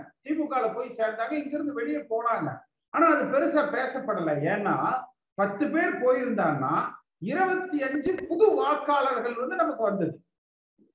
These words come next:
கொஞ்சம் பேர் போனாங்க, அப்ப ஒரு பத்து, ஒரு அஞ்சு சதவீதம் போயிருந்ததுன்னா பதினஞ்சு சதவீதம் நமக்கு உள்ள வந்தது. இந்த இளம் பெண்கள் பாசறை, அந்த படிச்ச, அஹ்,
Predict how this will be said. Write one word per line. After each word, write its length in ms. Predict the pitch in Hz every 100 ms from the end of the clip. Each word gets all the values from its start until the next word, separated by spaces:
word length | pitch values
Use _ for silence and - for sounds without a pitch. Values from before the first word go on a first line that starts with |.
| _ _
கொஞ்சம் 340 | 113 131 175 208
பேர் 160 | 339 -
போனாங்க, 320 | 277 330 330
அப்ப 340 | 220 - - - -
ஒரு 160 | 156 -
பத்து, 380 | 208 214 - 277 226 - - - 208
ஒரு 140 | 220
அஞ்சு 340 | 214 285 302 320
சதவீதம் 540 | 247 302 330 311 -
போயிருந்ததுன்னா 680 | 247 254 233 196 160 135 160 - - - _ -
பதினஞ்சு 440 | 302 370 392 285
சதவீதம் 480 | 240 247 - 311 339
நமக்கு 260 | 294 220
உள்ள 160 | 226 302 254
வந்தது. 340 | 196 165 139 - -
இந்த 180 | _ 196 202
இளம் 280 | 240 269 214
பெண்கள் 400 | 220 214 202 170
பாசறை, 480 | 190 196 190 180 180 180 - _ _ _
அந்த 200 | 190 214 -
படிச்ச, 480 | 208 220 320 - 294 - - - _ 196
அஹ், 760 | 190 180 175 170 170 165 165